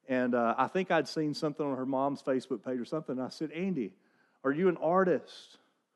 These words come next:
And she kinda, she's very shy, and she kinda shook her head, "Yes." I said, "So you like to paint?" And she said, "Yeah." And she said, "I'm gonna paint you something." And I said, "I would love that." And so, like, two years goes by, and a couple of weeks ago, I walk into my office,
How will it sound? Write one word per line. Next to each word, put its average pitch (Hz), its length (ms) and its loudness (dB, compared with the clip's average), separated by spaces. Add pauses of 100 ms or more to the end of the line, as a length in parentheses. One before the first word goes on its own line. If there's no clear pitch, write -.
(640)
And 117 200 -6
she 139 180 -6
kinda, 139 280 -2
she's 120 180 -10
very 143 180 2
shy, 123 300 -4
and 120 100 -10
she - 80 -20
kinda 127 180 -6
shook - 200 -16
her 120 80 -8
head, 135 260 -4
"Yes." 139 320 -8
I 123 40 -14
said, 123 200 -14
"So 139 80 -10
you 139 140 -4
like 143 180 -2
to 120 80 -14
paint?" 143 340 -8
And - 100 -20
she - 120 -20
said, 131 200 -12
"Yeah." 135 220 -2 (400)
And 113 100 -10
she - 80 -6
said, 156 160 -4
"I'm 147 120 0
gonna 147 120 0
paint 143 320 -6
you 117 60 -6
something." - 380 -12 (1300)
And 143 80 -6
I - 20 -4
said, 156 160 -4
"I 185 60 4
would 180 140 2
love 160 280 0
that." 95 300 -6 (840)
And 117 120 -8
so, 170 120 6
like, 165 220 6
two 226 160 2
years 214 320 2
goes 131 240 2
by, 101 320 -4 (640)
and 131 100 2
a - 20 0
couple 185 280 4
of 180 60 2
weeks 170 260 0
ago, 131 500 -2
I 127 160 0
walk 131 300 -2
into 156 120 -4
my 160 100 0
office, 123 640 -4